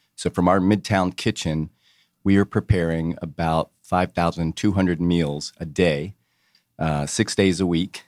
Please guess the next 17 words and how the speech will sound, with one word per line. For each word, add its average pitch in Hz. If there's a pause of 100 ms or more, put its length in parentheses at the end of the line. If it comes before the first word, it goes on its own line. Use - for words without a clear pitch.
(140)
and 85
delivering 90
those 82
to 82
our 82
neighbors 82
in 80
need 82
throughout 82
Metro 82
Atlanta. 71 (440)
And 87
so 90
it's 87
a 87
phenomenal 101
cause. 98